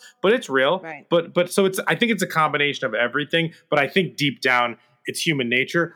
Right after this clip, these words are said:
Speaker 1: But also, what is human nature?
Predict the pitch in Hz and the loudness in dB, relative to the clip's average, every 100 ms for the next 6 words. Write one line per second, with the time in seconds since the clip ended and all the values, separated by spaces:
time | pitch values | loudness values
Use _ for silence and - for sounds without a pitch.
0 | _ 131 180 170 180 285 - - 117 113 | _ 2 4 4 2 0 0 0 2 0
1 | 175 _ _ _ _ _ _ _ 147 147 | -6 _ _ _ _ _ _ _ -10 0
2 | 226 208 240 311 - 165 131 120 110 113 | 2 2 0 0 0 -2 -2 -4 -4 -6
3 | - 120 | -6 -10